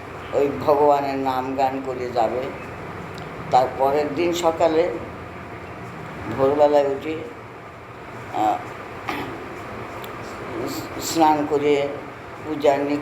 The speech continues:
করে, উম, যে বিগ্রহ থাকে, যে দেবতা থাকে, তার পূজা আহ্নিক করে, তারই পরে,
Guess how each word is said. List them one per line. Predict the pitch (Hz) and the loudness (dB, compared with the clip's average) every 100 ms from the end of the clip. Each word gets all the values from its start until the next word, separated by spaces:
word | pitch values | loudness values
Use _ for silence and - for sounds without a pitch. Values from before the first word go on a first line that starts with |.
| - | 0
করে, | 143 135 139 135 - - - - - - - | 2 2 2 0 -4 -12 -14 -12 -14 -12 -4
উম, | 113 120 - - - 143 139 | -2 -2 -4 -8 -6 -4 2
যে | 151 | 2
বিগ্রহ | 143 143 139 135 151 151 | 2 2 2 4 4 4
থাকে, | 151 147 127 120 - - - | 0 0 0 0 -2 -10 -4
যে | 139 143 | 2 2
দেবতা | 143 127 131 127 139 | 2 0 2 2 2
থাকে, | 135 131 - | 2 0 4
তার | 127 127 | 4 4
পূজা | 135 131 127 117 | -2 0 4 4
আহ্নিক | 123 135 131 127 | 4 -4 -6 -4
করে, | 131 147 - - - - - - | -2 -2 -4 -10 -14 -14 -12 2
তারই | 117 120 147 | 2 2 2
পরে, | 156 147 | 4 4